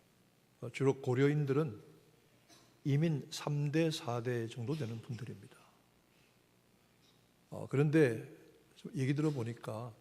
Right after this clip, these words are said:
정말 미국에 와서 이민하는 사람들이 복이 있는 것 같아요. 비교할 수가 없어요. 거기는 사회적인 차별과 또 문화,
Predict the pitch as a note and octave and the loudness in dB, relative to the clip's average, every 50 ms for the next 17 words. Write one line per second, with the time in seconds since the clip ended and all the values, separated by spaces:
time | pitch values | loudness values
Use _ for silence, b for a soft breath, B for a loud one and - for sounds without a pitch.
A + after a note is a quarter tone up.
0 | _ _ _ _ _ _ _ _ _ _ _ _ _ _ - _ _ _ _ _ | _ _ _ _ _ _ _ _ _ _ _ _ _ _ -20 _ _ _ _ _
1 | _ _ _ - - C#3 D3 E3+ F#3+ F#3 C#3+ B2 D#3 D3+ D#3 D#3+ D#3+ D3 C#3+ C3+ | _ _ _ -10 -4 -2 0 2 2 2 2 0 0 0 2 2 4 4 4 4
2 | C3 - C#3 C3+ - D3+ C3+ B2+ C3+ C3 B2+ B2+ C3 D3 - - C#3+ B2 A2+ G#2+ | 4 2 0 0 0 -2 -2 -2 -2 -2 -4 -4 -6 -8 -10 -8 -6 -6 -6 -6
3 | A#2+ A2+ G#2+ G#2+ A#2+ A#2 A#2 - - B2 A#2 B2+ B2 A2+ C3 B2 - - _ - | -6 -6 -6 -6 -8 -10 -10 -10 -8 -8 -8 -6 -8 -10 -10 -12 -16 -20 _ -20
4 | - - _ _ _ _ _ _ _ _ _ _ B B B B B B B B | -20 -20 _ _ _ _ _ _ _ _ _ _ B B B B B B B B
5 | B B B B B B B _ _ _ _ - - D3 D3 D#3+ C#3 B2+ - - | B B B B B B B _ _ _ _ -2 0 2 2 2 0 0 -2 -6
6 | B2+ B2 A2+ C3 - - - - - - - - - _ _ _ _ _ _ _ | -8 -8 -8 -8 -10 -14 -16 -18 -18 -20 -20 -20 -20 _ _ _ _ _ _ _
7 | _ _ _ _ _ _ _ _ _ _ _ _ _ _ _ _ _ _ _ - | _ _ _ _ _ _ _ _ _ _ _ _ _ _ _ _ _ _ _ -2
8 | - C3+ D3 D3+ D#3+ D3+ C3+ A#2+ - - - - B2 A#2 - - C#3+ C#3+ D3 C#3 | 2 4 6 6 6 6 2 0 -4 -10 -14 -10 -8 -6 -2 4 6 6 6 6
9 | D3 D#3 D3 C3+ C3+ - - D3 C3+ C#3 B2+ A#2 G#2 A2+ A#2 A2 G#2 - - - | 4 2 0 0 -2 -2 -4 -2 0 0 0 0 0 -2 -2 -2 -2 -4 -8 -18
10 | - - - - _ _ _ _ _ _ _ _ _ _ _ _ _ _ _ - | -20 -20 -20 -20 _ _ _ _ _ _ _ _ _ _ _ _ _ _ _ -20
11 | B B B B B - - D3+ A#2 B2+ A#2+ - - - - - - - - _ | B B B B B 0 2 2 2 2 0 -8 -16 -20 -20 -20 -20 -20 -20 _
12 | _ _ _ _ _ - B2 A#2 A#2+ A#2 G#2+ A#2+ A2 A2 | _ _ _ _ _ -6 -4 -2 -2 -2 -2 -2 -4 -4